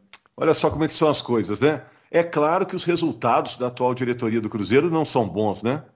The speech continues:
O time vai passar, ao que tudo indica, mais um ano na Série B. Os resultados esportivos não são bons, a situação financeira é terrível. Diante dessa situação financeira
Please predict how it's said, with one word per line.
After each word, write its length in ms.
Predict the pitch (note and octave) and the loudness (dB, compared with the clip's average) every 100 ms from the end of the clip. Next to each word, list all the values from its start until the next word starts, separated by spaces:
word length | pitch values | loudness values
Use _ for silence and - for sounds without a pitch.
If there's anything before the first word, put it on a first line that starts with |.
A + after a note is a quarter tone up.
| _ _ | _ _
O 100 | - | -16
time 360 | F#2+ - A2+ D#3 | -12 -2 0 2
vai 220 | A#2+ B2 | 4 2
passar, 880 | B2+ C#3 C#3+ - G2 G#2+ - - _ _ | 2 0 0 0 2 2 -2 -14 _ _
ao 140 | - G#2+ | -4 -4
que 120 | A2+ | -4
tudo 280 | - C#3+ B2 | 0 2 2
indica, 460 | G#2+ - C#3+ B2 | -2 0 0 0
mais 340 | G2 A2+ C#3 C3+ | 0 2 2 0
um 160 | C3+ | 0
ano 320 | A2 A#2+ C#3 C#3 _ _ _ | 0 0 -2 -6 _ _ _
na 160 | - B2 | -2 -2
Série 300 | B2 B2+ B2 | 0 0 0
B. 260 | F2 A2 F#2+ | 0 0 0
Os 120 | - | -4
resultados 420 | G#2+ A2 B2+ B2 | -8 -2 0 0
esportivos 540 | A#2 - A2 - D#3 | -4 -4 -2 0 0
não 120 | C#3 C#3+ | -2 -2
são 220 | C#3 A2 | -2 -2
bons, 380 | G2 G#2+ G2 - | 0 0 0 -4
a 40 | |
situação 380 | - B2+ - C#3 | -4 -2 0 -2
financeira 800 | - C#3+ B2 B2 C#3+ E3 F3 - _ _ - | 0 0 0 0 2 2 0 -6 _ _ -2
é 120 | B2+ | 2
terrível. 720 | C#3+ B2+ A2+ A#2+ A2+ F2 D2+ _ _ _ _ _ _ _ _ | 4 2 4 2 2 -2 -8 _ _ _ _ _ _ _ _
Diante 520 | C3 G3+ A3 A#3+ B3 | -2 4 6 6 4
dessa 200 | G#3+ G#3 | 2 0
situação 440 | F#3 F#3+ D#3 - E3 | 0 0 2 0 -2
financeira 920 | F3 D#3 B2+ - D3 C3+ G2 - | 0 0 -2 0 2 4 2 -4